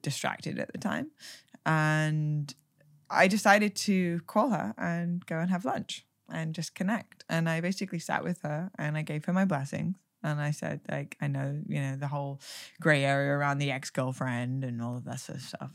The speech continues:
And, and I just want you to know that if you make Andre happy and, uh,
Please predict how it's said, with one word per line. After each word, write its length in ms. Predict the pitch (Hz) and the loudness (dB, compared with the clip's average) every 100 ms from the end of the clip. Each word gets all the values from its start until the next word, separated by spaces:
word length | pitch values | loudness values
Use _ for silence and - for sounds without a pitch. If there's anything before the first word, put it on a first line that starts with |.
| - | -12
And, 100 | 147 - - - - - _ - | -14 -14 -20 -20 -20 -20 _ -6
and 100 | 147 | -2
I 60 | 143 | -2
just 140 | - | -2
want 120 | - | 2
you 60 | 180 | 6
to 100 | 185 | 6
know 280 | 135 135 170 | 6 2 0
that 320 | 156 139 - | 0 -4 -4
if 260 | 139 143 - - | -6 -6 -14 -14
you 260 | 113 139 | -8 -4
make 220 | 135 131 135 | -4 -2 -4
Andre 240 | 143 156 | -2 -2
happy 360 | 147 123 135 147 | -2 -4 -4 -2
and, 200 | 143 139 | -2 -2
uh, 200 | 135 | -4